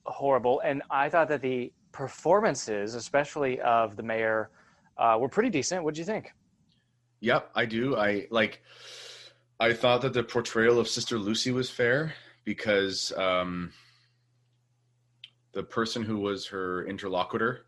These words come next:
Speaker 2: the ju-, journalist, he seemed like your classic effeminate secularist journalist.
Speaker 1: Uh-huh.
Speaker 2: And he did a good job at that. You know, he, he sounded like a atheist weasel, to be honest.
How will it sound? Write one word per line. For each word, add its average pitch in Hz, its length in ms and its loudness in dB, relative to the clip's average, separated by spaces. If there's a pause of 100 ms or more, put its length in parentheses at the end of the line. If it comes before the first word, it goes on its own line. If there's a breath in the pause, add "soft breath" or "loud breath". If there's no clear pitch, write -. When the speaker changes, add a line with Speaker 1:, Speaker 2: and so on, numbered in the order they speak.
Speaker 2:
the 85 140 -4
ju-, 80 180 -8
journalist, 110 580 -2 (800)
he 101 800 -4 (500)
seemed 120 460 -4
like 110 220 2
your 110 100 -4
classic - 840 -2 (360)
effeminate 101 600 -2 (120)
secularist 98 720 -2
journalist. 107 540 -2 (140)
Speaker 1:
Uh-huh. 107 320 -6 (440)
Speaker 2:
And 95 220 2
he 120 80 -4
did 147 100 2
a 165 40 6
good 180 160 4
job 127 280 4
at 85 100 -6
that. 73 200 -4
You 98 80 -4
know, 98 60 -2
he, 101 120 -4
he 110 120 -4
sounded 127 560 2
like 110 200 2
a 92 380 2
atheist 104 440 -2
weasel, 87 420 -8 (480)
to 92 100 -14
be 95 80 -4
honest. 73 380 -8